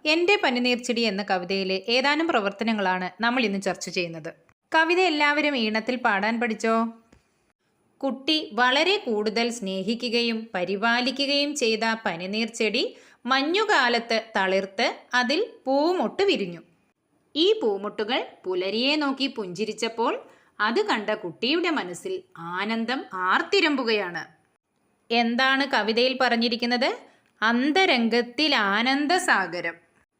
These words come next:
കൂട്ടുകാരെ, ഇതുപോലെ ധാരാളം ഭംഗിയുള്ള പ്രയോഗങ്ങൾ ഈ കവിതയിലുണ്ട്. നോക്കൂ, ജാതമോദമതിന്നനുവാസരം,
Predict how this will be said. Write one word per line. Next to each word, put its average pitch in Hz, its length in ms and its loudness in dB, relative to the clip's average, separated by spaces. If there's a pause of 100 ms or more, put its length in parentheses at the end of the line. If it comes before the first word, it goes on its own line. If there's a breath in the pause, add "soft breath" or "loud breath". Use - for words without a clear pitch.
(120)
കൂട്ടുകാരെ, 240 680 4 (240)
ഇതുപോലെ 240 800 2
ധാരാളം 214 760 2
ഭംഗിയുള്ള 247 520 2
പ്രയോഗങ്ങൾ 233 680 2 (100)
ഈ 214 240 0
കവിതയിലുണ്ട്. 220 760 0 (760)
നോക്കൂ, 233 560 0 (280)
ജാതമോദമതിന്നനുവാസരം, 254 2750 2